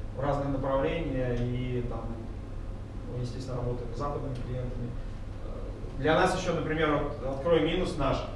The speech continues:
Ну, наверное, потому что мы не пять-семь лет на рынке, а для нас ещё как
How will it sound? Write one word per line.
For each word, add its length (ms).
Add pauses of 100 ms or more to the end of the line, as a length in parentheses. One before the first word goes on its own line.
(380)
Ну, 400 (120)
наверное, 360
потому 220
что 160
мы 60
не 100
пять-семь 340
лет 140
на 140
рынке, 360
а 220
для 160
нас 220
ещё 280
как 140